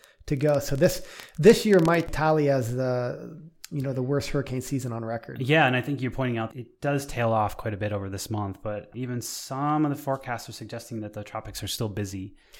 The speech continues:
Speaker 2: in the East Pacific out through the end of the month.
Speaker 1: Right. So in the East Pacific, there's been twelve hurricanes and seven major, major hurricanes. So major hurricane is a category three or greater. In the Eastern Pacific Basin,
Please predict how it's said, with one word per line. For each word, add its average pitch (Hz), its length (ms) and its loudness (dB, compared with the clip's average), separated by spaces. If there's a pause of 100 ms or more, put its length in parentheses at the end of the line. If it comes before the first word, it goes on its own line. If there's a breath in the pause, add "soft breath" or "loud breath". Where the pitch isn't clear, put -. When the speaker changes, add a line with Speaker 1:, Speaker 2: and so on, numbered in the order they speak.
(160 loud breath)
Speaker 2:
in 110 120 -2
the 107 60 0
East 104 140 -6
Pacific 104 340 -6
out 98 120 -6
through 104 100 -8
the 101 80 -6
end 101 100 -4
of 95 60 -6
the 95 60 -8
month. 95 260 -10 (340)
Speaker 1:
Right. 175 300 6
So 185 180 8
in 190 200 8
the 165 280 8
East 202 220 2
Pacific, 147 420 0
there's 135 220 -2
been 143 240 0 (100)
twelve 165 320 4
hurricanes 139 480 -2
and 127 100 -6
seven 143 340 -6
major, 123 380 -8 (300)
major 135 320 0
hurricanes. 117 380 -6
So 135 60 -4
major 151 260 6
hurricane 139 400 2
is 117 80 -4
a 117 60 -4
category 123 380 -4
three 127 220 -6
or 120 100 -6
greater. 107 400 -10 (140)
In 175 140 2
the 180 160 -2
Eastern 208 220 2
Pacific 170 400 -4
Basin, 180 560 -2